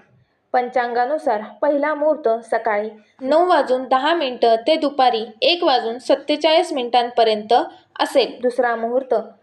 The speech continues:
दुपारी तीन अठरा ते संध्याकाळी पाच पन्नास पर्यंत असेल आणि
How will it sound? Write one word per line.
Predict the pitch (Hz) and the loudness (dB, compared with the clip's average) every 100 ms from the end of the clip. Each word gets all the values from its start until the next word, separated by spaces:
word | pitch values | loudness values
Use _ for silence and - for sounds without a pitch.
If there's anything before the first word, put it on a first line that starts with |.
| _ _ _ _ _ _ _ _ - | _ _ _ _ _ _ _ _ -10
दुपारी | 247 240 262 226 220 - _ | -6 -2 -2 -4 -8 -14 _
तीन | 294 339 370 | -2 -2 -2
अठरा | 269 - 233 214 214 - | -6 -4 -4 -6 -8 -4
ते | 294 | -2
संध्याकाळी | 294 240 247 233 208 220 220 | -2 0 -2 0 -2 -2 -4
पाच | 269 285 - | -4 -4 -4
पन्नास | 285 233 214 214 | -4 -2 -4 -4
पर्यंत | 247 240 220 214 | -2 0 -2 -2
असेल | 254 247 - 185 - _ - | -2 -4 -10 -14 -18 _ -6
आणि | 269 277 | -2 -2